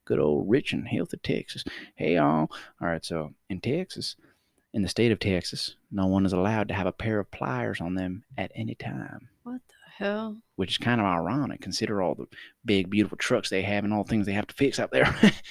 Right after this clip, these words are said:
Speaker 1: So you can carry a gun, <laughs> but not a pair
Speaker 2: But
Speaker 1: of
Speaker 2: you
Speaker 1: pliers.
Speaker 2: What the hell? So you can't carry around a pair of pliers?
Speaker 1: That's a really nice, that's a really nice gun you got on your waist there. Yeah, but it,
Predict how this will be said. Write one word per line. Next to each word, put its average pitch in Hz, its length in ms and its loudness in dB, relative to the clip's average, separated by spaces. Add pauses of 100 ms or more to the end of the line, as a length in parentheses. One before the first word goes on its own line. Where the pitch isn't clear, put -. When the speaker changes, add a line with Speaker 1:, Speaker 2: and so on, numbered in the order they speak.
(300)
Speaker 1:
So 180 140 4
you 139 160 6
can 131 140 2
carry 131 340 8
a 95 120 8
gun, 98 460 4
<laughs> - 60 -20
but - 140 2 (720)
not - 180 6
a 196 100 10
pair 175 260 8
Speaker 2:
But - 100 4
Speaker 1:
of 151 140 10
Speaker 2:
you - 60 -4
Speaker 1:
pliers. 131 680 8 (120)
Speaker 2:
What - 200 2
the - 180 -16 (220)
hell? 214 400 -12 (680)
So 247 60 -4
you 254 140 -2
can't 262 240 -4 (100)
carry 240 260 2
around 226 300 -2
a 220 80 -4
pair 214 220 0
of 214 80 -4
pliers? 208 260 0
Speaker 1:
That's 220 140 4
a 165 60 12
really 123 200 10
nice, 110 260 8
that's 127 160 0
a 131 60 6
really 104 160 6
nice 90 140 4
gun 135 200 2
you 101 80 2
got 82 140 0
on 78 100 -2
your 78 120 -2
waist 71 220 -4
there. - 140 -10
Yeah, 87 220 0
but 82 160 -2
it, 55 100 -4